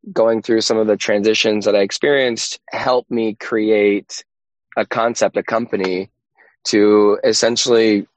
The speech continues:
fill in the gaps of things that were missing in the soccer world. And also for myself personally, that was a,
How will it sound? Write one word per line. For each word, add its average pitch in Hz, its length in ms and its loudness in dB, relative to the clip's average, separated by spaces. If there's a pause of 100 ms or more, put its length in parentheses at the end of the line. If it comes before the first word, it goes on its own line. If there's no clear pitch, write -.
(320)
fill 123 300 2
in 117 80 2
the 104 80 0
gaps 107 360 0
of 101 100 -4
things 104 280 -2
that 104 120 0
were 98 100 0
missing 104 380 -2
in 98 60 -4
the 98 80 -6
soccer 107 360 0
world. 180 420 0 (140)
And 107 380 0
also 104 600 0
for - 140 -10
myself 98 500 -4
personally, 98 580 -4 (120)
that 101 180 0
was 101 440 0 (320)
a, 117 120 0